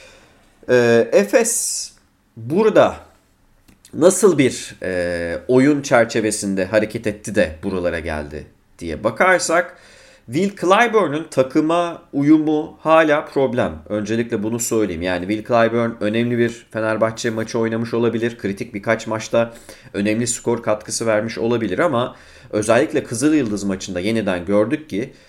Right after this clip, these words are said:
e, sahaya, sahaya istediklerini veremediği zaman konsantrasyon problemi daha da büyüyen Will Clyburn takıma zarar verebiliyor. Dolayısıyla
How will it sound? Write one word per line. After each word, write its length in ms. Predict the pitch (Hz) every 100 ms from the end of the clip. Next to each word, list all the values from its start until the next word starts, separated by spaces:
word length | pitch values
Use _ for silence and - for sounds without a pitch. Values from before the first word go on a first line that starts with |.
| _ _ _ -
e, 160 | -
sahaya, 520 | - - 104 110 117 117
sahaya 600 | - 110 113 120 127 - - _ _ _ _
istediklerini 680 | 113 - 123 127 131 131 131
veremediği 480 | 127 151 135 95 85
zaman 360 | 82 98 143
konsantrasyon 800 | 143 120 113 123 117 123 120 147 139
problemi 600 | - 113 110 113 110 98
daha 220 | 107 117
da 140 | 117
büyüyen 360 | 92 85 80 73 82
Will 160 | 101 107
Clyburn 460 | 120 104 87 120 160
takıma 480 | 127 117 127 143 143
zarar 560 | 113 117 131 165 120
verebiliyor. 540 | 123 131 123 110 82 82
Dolayısıyla 800 | 110 127 127 143 135 131 131